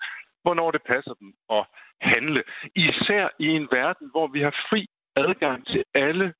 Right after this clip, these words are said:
varer, der overhovedet findes med vores telefon. Jeg kan købe hvad som helst på min telefon, og det kan jeg gøre om søndagen, eller om natten, eller lige nu,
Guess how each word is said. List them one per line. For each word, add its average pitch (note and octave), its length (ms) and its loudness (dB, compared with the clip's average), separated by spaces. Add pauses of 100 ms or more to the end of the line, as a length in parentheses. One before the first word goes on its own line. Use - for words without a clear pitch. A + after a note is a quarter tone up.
(420)
varer, D#3 420 2 (280)
der D3 60 6
overhovedet D3+ 360 2 (140)
findes A3 340 0
med A2+ 160 2
vores - 140 0
telefon. A#2+ 460 -2 (560)
Jeg D#3+ 100 4
kan F#3 80 0 (100)
købe G#3 140 0 (420)
hvad A3 240 4
som D#3+ 160 -6
helst D3 220 -2
på C3+ 80 -2
min A#2 120 -6 (100)
telefon, A2+ 440 0
og G#2+ 100 4
det F#3 80 2
kan F#3 120 2
jeg C3+ 140 0
gøre C3 200 2
om G2+ 60 -10 (180)
søndagen, E3 580 0
eller G2+ 140 2 (100)
om F#2+ 60 -4 (140)
natten, A3+ 260 -2 (120)
eller - 240 2
lige B3 180 2
nu, G3+ 40 -12